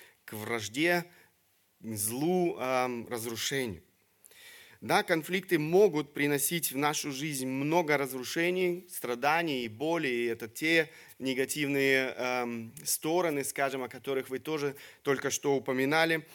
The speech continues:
Однако, несмотря на это, конфликт может содержать и позитивные элементы.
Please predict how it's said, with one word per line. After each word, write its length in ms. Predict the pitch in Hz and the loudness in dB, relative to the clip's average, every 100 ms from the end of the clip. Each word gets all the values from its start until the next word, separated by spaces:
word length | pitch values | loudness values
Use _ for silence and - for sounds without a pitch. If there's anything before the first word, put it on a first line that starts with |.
| - - - | -20 -18 -2
Однако, 400 | 147 175 233 214 | 2 4 4 4
несмотря 500 | 196 190 180 202 190 | 4 2 2 4 4
на 140 | 185 | 4
это, 160 | 196 180 | 2 0
конфликт 480 | 165 151 175 196 165 | -2 -4 -4 -4 -2
может 400 | 165 175 165 139 | 0 0 0 -4
содержать 600 | 151 143 147 160 165 - | -4 -2 2 0 0 -8
и 120 | 165 | -10
позитивные 920 | 147 160 139 147 - 196 190 151 123 | -6 -4 -4 -4 -4 -4 -4 -2 0
элементы. 560 | 120 127 165 143 107 | 0 2 2 0 -2